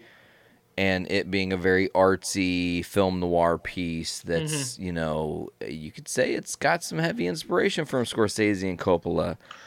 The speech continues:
Speaker 2: Well, and it's
Speaker 1: Um,
Speaker 2: not, I, I think it's, not to interrupt you, I'm sorry, but it, it's really,
Speaker 1: Go ahead.
Speaker 2: it's ironic, too, because you have, you have the big Spider-Man news that we talked about the last couple weeks, which happened almost in tandem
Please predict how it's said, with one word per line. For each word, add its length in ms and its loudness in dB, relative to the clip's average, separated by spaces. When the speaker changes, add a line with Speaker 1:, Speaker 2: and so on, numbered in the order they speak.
Speaker 2:
Well, 120 8
and 120 6
it's 180 8
Speaker 1:
Um, 100 6
Speaker 2:
not, 320 10
I, 80 8
I 180 4
think 260 0
it's, 240 -4
not 220 6
to 80 -2
interrupt 300 4
you, 80 4
I'm 80 -2
sorry, 300 6
but 180 0
it, 220 -6
it's 260 -2
really, 380 2
Speaker 1:
Go 100 6
ahead. 300 -2
Speaker 2:
it's 260 0
ironic, 560 6
too, 360 4
because 360 -4
you 120 -4
have, 520 6
you 100 2
have 140 2
the 80 2
big 260 4
Spider-Man 640 6
news 240 2
that 140 0
we 100 -2
talked 280 2
about 200 2
the 80 -4
last 300 2
couple 260 -2
weeks, 340 -4
which 200 -4
happened 360 2
almost 480 0
in 140 -4
tandem 720 2